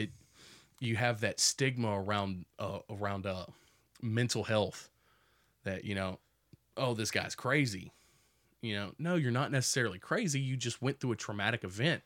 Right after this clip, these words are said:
and you've got to be able to deal with it. And there's different ways to deal with it.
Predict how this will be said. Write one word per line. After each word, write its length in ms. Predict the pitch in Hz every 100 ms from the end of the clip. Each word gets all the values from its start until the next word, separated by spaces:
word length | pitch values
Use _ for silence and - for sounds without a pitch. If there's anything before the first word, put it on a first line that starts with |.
| -
and 140 | 110
you've 240 | 101 95 -
got 280 | 120 127 -
to 80 |
be 140 | 117 110
able 180 | 107 95
to 60 |
deal 260 | 90 104 113
with 140 | 90
it. 80 | - _ _ - - _ _ _ _ _ _ _ _ -
And 140 | 120
there's 160 | 120 107
different 340 | 120 113 120
ways 220 | 104 101 -
to 80 |
deal 160 | 107 143
with 160 | 117
it. 100 | 85